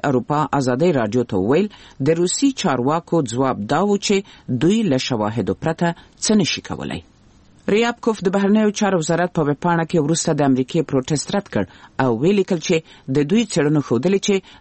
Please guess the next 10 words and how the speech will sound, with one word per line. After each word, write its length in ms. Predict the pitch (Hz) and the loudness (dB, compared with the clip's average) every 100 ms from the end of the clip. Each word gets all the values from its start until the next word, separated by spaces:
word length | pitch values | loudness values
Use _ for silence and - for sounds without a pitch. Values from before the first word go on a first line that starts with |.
| - | -4
د 140 | 135 127 | -2 0
سنت 280 | 151 120 - | 0 -2 -2
پیټرسبورګ 540 | 113 98 113 127 190 226 - | -8 -6 -8 -2 0 0 -2
په 60 | 185 165 | -2 0
هیڅ 260 | 202 240 - | 0 -2 0
یو 140 | 120 107 | 0 0
روغتون 280 | 107 - 135 | -2 0 0
کې 180 | 143 160 - - | 0 -4 -6 -12
کوم 180 | - 143 - 127 | -2 0 0 0
امریکایي 560 | 113 113 127 110 127 | 0 -2 -2 0 0